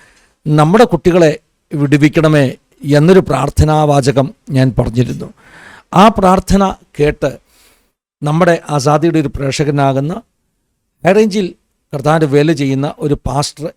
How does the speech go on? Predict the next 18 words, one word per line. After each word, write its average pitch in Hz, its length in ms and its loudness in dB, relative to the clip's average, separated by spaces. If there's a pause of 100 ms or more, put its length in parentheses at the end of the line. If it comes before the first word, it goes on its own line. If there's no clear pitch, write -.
എനിക്കൊരു 135 320 -6
വോയിസ് 135 260 -4
മെസ്സേജ് 127 300 -4
ഇട്ടു. - 140 -18 (340)
അദ്ദേഹം 160 320 -2
ഇട്ട 165 180 -2
വോയിസ് 151 260 0
മെസ്സേജ്, 147 320 -4 (360)
വേട്ടക്കാരൻ്റെ 175 680 -2
കെണിയിൽ 170 340 -2
നിന്ന് 175 220 -4 (560)
വിടുവിക്കണമേ 180 640 0 (180)
എന്ന 160 160 -2 (600)
പാസ്റ്ററുടെ 139 500 -4
പ്രാർത്ഥന 151 420 -6 (920)
വളരെ 196 360 4 (500)
പ്രസക്തമാണ്. 180 720 -2 (520)
നമ്മുടെ 151 420 0